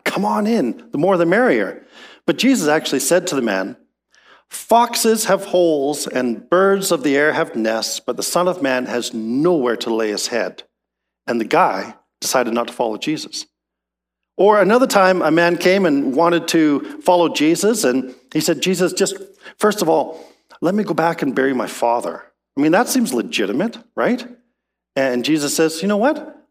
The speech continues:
Let the dead bury their own dead, but you come follow me." And we're like, "What? That's crazy." Or another time, someone came and wanted to follow Jesus, and he said, "You know what? Sell all that you have and give half to the poor,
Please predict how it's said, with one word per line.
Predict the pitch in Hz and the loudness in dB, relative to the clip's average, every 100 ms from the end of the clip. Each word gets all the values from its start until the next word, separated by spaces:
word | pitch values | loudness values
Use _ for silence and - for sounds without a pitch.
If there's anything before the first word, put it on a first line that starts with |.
| - | -2
Let | 330 | 0
the | 285 | 0
dead | - 165 151 | 2 2 2
bury | 131 143 139 | 0 2 2
their | 120 | 0
own | 113 123 | -2 -2
dead, | 104 90 87 - _ _ _ _ | -2 -4 -6 -12 _ _ _ _
but | 143 | -6
you | 131 170 | -2 -4
come | - 123 | -4 -6
follow | - 135 117 | -2 -2 -2
me." | 110 110 - _ _ _ _ _ | -4 -4 -8 _ _ _ _ _
And | 127 | 0
we're | 156 | 0
like, | 139 101 - | 0 -2 -4
"What? | - - - 262 285 - - - _ | -4 -2 -2 -2 -4 -8 -12 -20 _
That's | - - | -6 -6
crazy." | - - 247 277 - - - _ _ _ _ _ | -8 -4 0 0 -2 -8 -16 _ _ _ _ _
Or | 151 | 2
another | 175 240 269 | 4 4 4
time, | - 170 123 98 - - - | 2 0 0 -2 -10 -20 -12
someone | - 196 180 | 0 2 2
came | - 196 202 156 | 2 2 4 2
and | 131 - - - | 0 -4 -14 0
wanted | 165 180 | 2 2
to | 165 | 0
follow | 170 175 165 | 2 2 2
Jesus, | 131 175 165 175 156 | 2 2 4 2 2
and | - 135 135 | 0 0 0
he | 160 | -2
said, | - 151 151 | 0 0 2
"You | |
know | 170 | 0
what? | 180 - - _ _ _ | 0 -2 -14 _ _ _
Sell | - - - 180 180 - - | -6 -2 0 2 2 -2 0
all | 196 233 | 2 4
that | 220 220 | 2 2
you | 208 | 0
have | 160 156 151 151 - | 2 4 2 0 -6
and | 131 127 | -6 -2
give | 131 | -2
half | - 143 139 | 0 0 0
to | 127 | -6
the | 117 | -8
poor, | - 104 95 85 | -6 -4 -4 -8